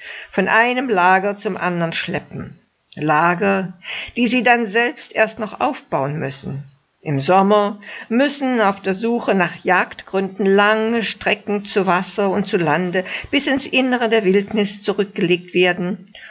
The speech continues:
wo bei einem Schwärme von Stech- und Kriebelmücken das Leben zur Hölle machen.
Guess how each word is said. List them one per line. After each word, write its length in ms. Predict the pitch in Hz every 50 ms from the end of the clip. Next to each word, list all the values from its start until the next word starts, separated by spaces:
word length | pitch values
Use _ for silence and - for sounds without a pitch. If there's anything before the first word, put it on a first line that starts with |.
| - _ -
wo 100 | 196 190
bei 300 | - 202 180 185 - -
einem 500 | 190 185 185 180 180 180 180 170 175 175
Schwärme 600 | 185 - - - 175 180 180 202 220 220 214 214
von 260 | 202 - - 135 147 147
Stech- 560 | - - - - - 247 277 277 - - -
und 280 | 277 285 285 - -
Kriebelmücken 720 | - - 370 311 269 226 202 165 165 170 180 - - 190 190
das 220 | 185 185 175 175 -
Leben 340 | 175 180 185 190 233 202
zur 180 | 208 - 233 180
Hölle 220 | 170 180 170 151
machen. 440 | - 101 107 107 107 - 87 101 113